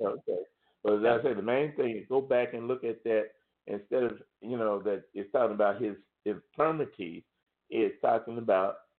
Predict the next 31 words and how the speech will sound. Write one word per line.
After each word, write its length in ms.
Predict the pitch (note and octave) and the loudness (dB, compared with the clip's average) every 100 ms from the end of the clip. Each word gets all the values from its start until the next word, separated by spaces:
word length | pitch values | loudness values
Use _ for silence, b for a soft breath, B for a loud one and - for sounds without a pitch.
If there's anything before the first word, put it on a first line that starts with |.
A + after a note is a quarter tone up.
| _ | _
his 140 | B2 A2 _ - | -8 -8 _ -2
ego. 540 | D#3 E3 B2 F#2 F#2 - - - - | 2 2 2 2 0 -4 -20 -16 -6
That's 240 | B2 A2+ | -2 -2
why 140 | A#2 A2 | 0 0
he 80 | G#2 | 0
said, 260 | A#2 G2+ F#2+ - _ _ - | -4 -4 -6 -12 _ _ -8
"If 160 | G#2 | -6
it, 80 | G#2 G2+ _ - | -8 -12 _ -10
if 180 | A2 | -4
I 100 | A2 | -2
hadn't, 340 | A2+ C3+ B2+ B2 - | 0 0 0 -4 -2
I 140 | A#2+ | 2
would 200 | A#2+ A2 | 4 4
exalt 560 | G2+ G2 G#2 C3 C3+ - | 0 -2 0 2 2 -2
myself 680 | A2 G#2+ - _ - D3+ - _ _ | -2 -2 -4 _ -4 -2 -4 _ _
all 400 | A2+ B2 B2+ B2 - | 2 4 4 2 0
out 200 | A2+ A#2 | -2 -4
of 80 | |
measure." 480 | A#2 B2+ A#2+ - - _ _ _ _ _ _ _ _ _ _ _ _ _ _ _ _ _ _ _ _ _ | -8 -6 -6 -8 -18 _ _ _ _ _ _ _ _ _ _ _ _ _ _ _ _ _ _ _ _ _
In 80 | A2+ | -8
other 100 | A#2 | -4
words, 240 | A2+ G2+ - | -2 -4 -8
it's 160 | A2+ A2 | -10 -10
his 160 | A#2+ G#2+ - - | -10 -10 -12 -8
ego 460 | C#3+ D#3 B2+ A2+ | -6 -2 2 2
would 240 | G2 G2 F#2+ | 2 -2 -4
have 100 | F2+ | -4
been, 180 | G2+ - _ _ | -6 -8 _ _
"Oh, 200 | - C3+ | 2 4
I'm 220 | B2+ D3+ F3 | 4 2 0
God. 380 | D3 D#4+ F#3 | -2 -2 -8